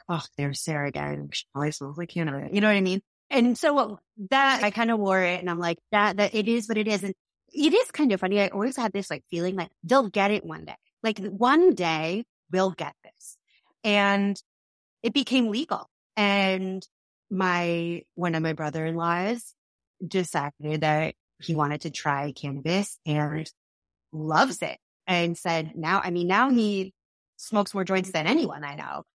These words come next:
And so it, it was really funny. And then my, his wife, my sister, started to take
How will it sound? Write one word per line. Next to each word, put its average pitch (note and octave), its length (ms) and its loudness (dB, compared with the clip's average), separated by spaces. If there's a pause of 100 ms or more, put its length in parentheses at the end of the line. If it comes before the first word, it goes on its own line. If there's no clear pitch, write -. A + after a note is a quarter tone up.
(240)
And G#3 240 2
so G#3 560 4 (320)
it, B3+ 160 4
it C4+ 180 0
was A#3 180 0
really A3 520 2 (100)
funny. B3 380 2
And F#3+ 140 0
then F#3+ 280 0
my, F3 340 -2 (200)
his E3+ 260 -14
wife, C#4 280 0
my D#3 120 -2
sister, D#3 720 -6 (380)
started E3+ 460 0
to G#3 80 -6
take F3+ 300 -6